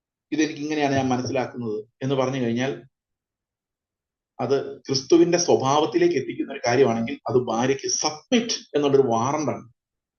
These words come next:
അത് എവിടെ നിന്ന് വരുന്ന വാറണ്ടാണ്? ക്രിസ്തു എന്ന തലയിൽ നിന്ന് വരുന്ന വാറണ്ടാണ്. ശരിയാണോ ഞാൻ പറഞ്ഞത്? സമ്മതിച്ചോ? ആ വാറണ്ട് അനുസരിച്ചേ പറ്റൂ. അതാണ് ഈ സബ്മിഷൻ എന്നുള്ള വാക്കുകൊണ്ട് ഉദ്ദേശിക്കുന്നത്. As the church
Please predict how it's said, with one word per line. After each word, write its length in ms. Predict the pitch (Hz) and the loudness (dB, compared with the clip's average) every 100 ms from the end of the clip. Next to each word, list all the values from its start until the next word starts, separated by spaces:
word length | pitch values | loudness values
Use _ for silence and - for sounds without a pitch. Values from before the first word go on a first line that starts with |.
| _ _ _ _ _ _ _ _ - | _ _ _ _ _ _ _ _ -2
അത് 100 | 135 | 2
എവിടെ 140 | 156 | 2
നിന്ന് 120 | 180 | 2
വരുന്ന 160 | 160 160 | 0 0
വാറണ്ടാണ്? 640 | 143 139 139 131 - - _ _ _ _ _ _ | 2 2 0 -4 -4 -10 _ _ _ _ _ _
ക്രിസ്തു 340 | 139 135 - 175 | -10 -10 0 2
എന്ന 220 | - - | 2 2
തലയിൽ 300 | 117 123 127 | 4 4 2
നിന്ന് 180 | 131 123 | 0 0
വരുന്ന 400 | 110 113 180 - _ _ _ _ _ _ _ _ _ _ _ _ _ _ _ _ | 0 0 -6 -12 _ _ _ _ _ _ _ _ _ _ _ _ _ _ _ _
വാറണ്ടാണ്. 720 | 117 117 127 135 110 101 - _ _ _ _ | -2 2 2 0 -4 -8 -14 _ _ _ _
ശരിയാണോ 380 | - 147 143 135 | -2 0 0 -2
ഞാൻ 160 | 131 | -2
പറഞ്ഞത്? 500 | 127 127 - - - _ _ _ _ _ _ _ _ _ _ _ _ _ | -2 -2 -6 -10 -20 _ _ _ _ _ _ _ _ _ _ _ _ _
സമ്മതിച്ചോ? 580 | - 143 156 151 196 - _ _ _ _ _ _ _ _ _ _ _ | -4 -2 0 -2 -4 -10 _ _ _ _ _ _ _ _ _ _ _
ആ 160 | 151 247 | 4 6
വാറണ്ട് 560 | 277 202 202 214 233 214 | 8 6 8 8 8 6
അനുസരിച്ചേ 400 | 175 208 185 175 | 6 4 4 4
പറ്റൂ. 160 | 135 | 6
അതാണ് 220 | 151 202 | 6 6
ഈ 60 | 202 | 4
സബ്മിഷൻ 420 | - 147 - 175 | 4 2 0 -4
എന്നുള്ള 200 | 185 165 | -2 2
വാക്കുകൊണ്ട് 340 | 147 139 151 123 | 4 4 0 0
ഉദ്ദേശിക്കുന്നത്. 600 | 123 - - - - 180 | 0 -2 -12 -8 2 4
As 180 | 190 156 | 4 0
the 60 | |
church 420 | - - 208 226 | 0 2 4 4